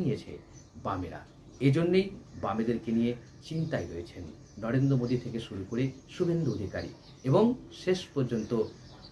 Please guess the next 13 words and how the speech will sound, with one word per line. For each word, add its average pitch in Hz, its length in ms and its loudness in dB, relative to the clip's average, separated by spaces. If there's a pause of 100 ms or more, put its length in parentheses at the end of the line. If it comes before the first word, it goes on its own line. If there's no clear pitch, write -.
বামেদেরকে 135 520 4 (160)
নিশানাই 175 480 4
করে 147 200 4
ফেললেন 104 320 0 (460)
আরেকজন, 104 400 0 (140)
তিনি 113 220 -2
হচ্ছেন 101 260 -8 (180)
মমতা 113 380 0
বন্দ্যোপাধ্যায়। 85 640 -10 (480)
মমতা 233 360 12
বন্দ্যোপাধ্যায় 247 640 6 (100)
খুব 226 100 0 (100)
ভালোভাবে 196 380 4